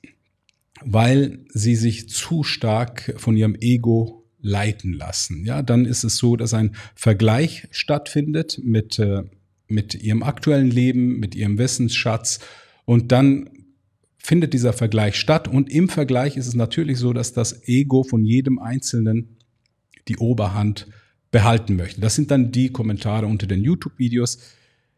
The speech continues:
die mich belehren wollen oder mich beleidigen.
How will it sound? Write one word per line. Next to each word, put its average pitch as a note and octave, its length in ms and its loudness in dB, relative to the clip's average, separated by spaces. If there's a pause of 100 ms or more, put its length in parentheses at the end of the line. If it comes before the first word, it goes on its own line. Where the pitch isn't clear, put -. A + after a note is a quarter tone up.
(200)
die A#2+ 280 6
mich A#2 240 2
belehren D3 480 4
wollen C3+ 300 0
oder G#2+ 180 -2
mich G2+ 180 -4
beleidigen. A#2 840 2